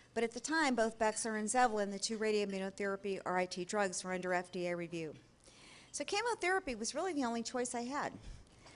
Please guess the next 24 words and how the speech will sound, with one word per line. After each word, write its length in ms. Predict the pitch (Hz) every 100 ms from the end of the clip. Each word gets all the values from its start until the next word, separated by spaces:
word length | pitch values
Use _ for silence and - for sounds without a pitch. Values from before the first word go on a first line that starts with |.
| - -
But 100 | 262
as 100 | 269
you 100 | 277
all 180 | 302 370
know, 340 | 269 233 233 -
chemotherapy 760 | - 269 277 269 269 277 262 202
generally 480 | 233 233 240 240
only 180 | 226 233
slows 440 | 226 247 240 247 233
the 120 | 240
disease. 560 | 233 208 202 156 - 165 - - - - - - -
I 80 | 254
learned 280 | 262 262
that 100 | 247
sooner 300 | - 269 277
or 60 | 294
later 380 | 294 233 233 226
it 120 | 220
would 140 | 226 247
return 520 | 269 - 208 196 190
and 120 | 185
require 460 | 190 185 208 190 190
stronger 440 | 190 208 196 196
drugs. 520 | 196 190 151 147 -